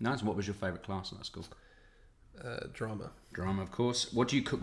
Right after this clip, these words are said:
Speaker 1: best? What's, what's the one thing you make when you got guests coming around you want to impress? What do you make?
Speaker 2: Oh, if I wanted to impress people,
Speaker 1: Mm-hmm.
Speaker 2: I'd probably make a hamburger.
Speaker 1: Simple. I like it. I like it. Uh, what, what is your longest Netflix binge?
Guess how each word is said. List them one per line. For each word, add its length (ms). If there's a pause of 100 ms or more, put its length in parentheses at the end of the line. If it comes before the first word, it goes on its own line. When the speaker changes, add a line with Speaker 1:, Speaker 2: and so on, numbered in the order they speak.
Speaker 1:
best? 320
What's, 200
what's 220
the 80
one 180
thing 220
you 160
make 300
when 100
you 60
got 140 (680)
guests 240
coming 200
around 160
you 60
want 120
to 40
impress? 400
What 140
do 60
you 40
make? 200 (200)
Speaker 2:
Oh, 380 (320)
if 120
I 120
wanted 280
to 120
impress 460
people, 640
Speaker 1:
Mm-hmm. 220
Speaker 2:
I'd 80
probably 380
make 260
a 40
hamburger. 600 (1000)
Speaker 1:
Simple. 440 (140)
I 80
like 200
it. 300
I 60
like 280
it. 180 (260)
Uh, 280
what, 240
what 160
is 180
your 140
longest 460
Netflix 460
binge? 540